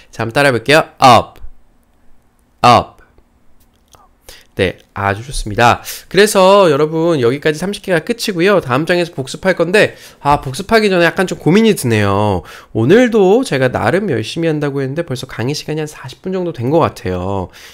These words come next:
이게 여러분들이 좀 따라오기 힘드실 수도 있을 것 같은데, 그 이유는 이래요. 어, 여러분들이 오늘 배운 단어들 같은 경우는, 어, 살다 보면 아니면 영어 공부하다 보면 많이 보셨던 단어는 맞을 거예요. 근데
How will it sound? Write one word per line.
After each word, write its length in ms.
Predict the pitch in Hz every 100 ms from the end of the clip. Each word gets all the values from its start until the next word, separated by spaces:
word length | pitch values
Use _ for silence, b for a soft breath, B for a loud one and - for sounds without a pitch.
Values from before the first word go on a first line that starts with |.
| B
이게 140 | 139 165
여러분들이 340 | 160 190 190
좀 160 | 180 165
따라오기 420 | - 202 202 185
힘드실 360 | 220 247 226 208
수도 180 | -
있을 140 | 127 -
것 80 | 139
같은데, 640 | 107 - 120 180 160 95 _ _ _ _ _ _ _ _ B B B
그 140 | - 165
이유는 360 | 123 151 190
이래요. 540 | 120 131 139 135 101 - b b b
어, 320 | 120 120 120 -
여러분들이 680 | 143 214 233 220 175 202 240 -
오늘 220 | 139 165
배운 300 | 170 131 143
단어들 280 | 135 120 123
같은 280 | 120 - 127
경우는, 480 | 113 131 202 110 b b b b
어, 200 | - 98
살다 560 | - - 277 269 254 214
보면 280 | 185 156
아니면 220 | 101 107 110
영어 180 | 135
공부하다 360 | 135 120 131 127
보면 120 | 123
많이 280 | 104 123 143
보셨던 440 | - 123 175 170
단어는 320 | 139 127 113 92
맞을 320 | 92 110 -
거예요. 280 | - - - b b b _
근데 520 | 143 151 143 85